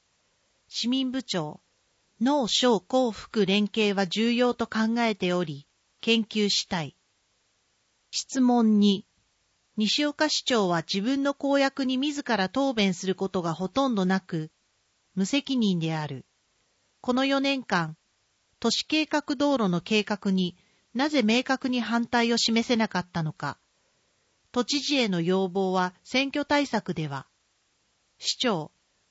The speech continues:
現時点では賛同できない。問い、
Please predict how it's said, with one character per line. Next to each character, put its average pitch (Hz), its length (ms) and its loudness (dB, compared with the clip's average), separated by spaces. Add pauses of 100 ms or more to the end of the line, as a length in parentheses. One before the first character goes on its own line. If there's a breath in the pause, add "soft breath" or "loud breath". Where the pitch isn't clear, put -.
(300)
現 277 220 0
時 247 160 -4
点 214 220 2
で 175 80 -2
は 165 120 -4
賛 208 280 0
同 202 180 2
で 190 140 0
き 196 160 -6
な 147 160 -4
い。 131 120 -18 (1300)
問 208 200 0
い、 190 180 -6